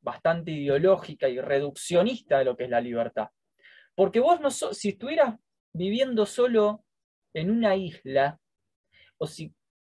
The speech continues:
llegaras, eh, tu, tu barco, vos vas en un barco, y tu barco encalla, naufraga, cerca de una isla, y vos vas a la isla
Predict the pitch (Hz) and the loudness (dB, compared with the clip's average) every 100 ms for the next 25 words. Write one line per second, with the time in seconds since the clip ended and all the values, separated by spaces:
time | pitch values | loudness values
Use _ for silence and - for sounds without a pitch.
0 | - - 190 269 262 240 - _ _ _ | -10 0 6 8 6 4 0 _ _ _
1 | _ _ _ - 151 143 135 _ - - | _ _ _ -2 2 4 2 _ -16 -16
2 | 170 - - - 180 175 226 240 226 220 | -16 -18 -20 -10 -2 4 6 4 0 -2
3 | 180 175 202 - 175 170 160 208 185 - | 0 0 -4 -6 -8 -2 4 4 4 -2
4 | 160 165 _ _ _ _ _ _ _ _ | -6 -6 _ _ _ _ _ _ _ _
5 | _ _ _ _ _ _ - 151 175 208 | _ _ _ _ _ _ -14 -6 2 4
6 | 220 208 170 156 - 208 185 - 151 151 | 4 0 -2 -4 0 2 2 -2 -4 -4
7 | - 135 139 - 220 208 170 147 143 _ | -8 -4 -4 0 4 6 6 4 0 _
8 | _ _ _ _ _ - 185 202 160 170 | _ _ _ _ _ 0 0 4 2 2
9 | 165 175 185 135 127 135 143 190 214 - | 0 -2 -4 -6 0 2 4 2 0 -6
10 | _ _ _ _ _ _ _ 185 208 208 | _ _ _ _ _ _ _ 0 2 4
11 | 175 160 190 180 139 135 135 135 | 4 4 2 -2 -6 -2 0 -2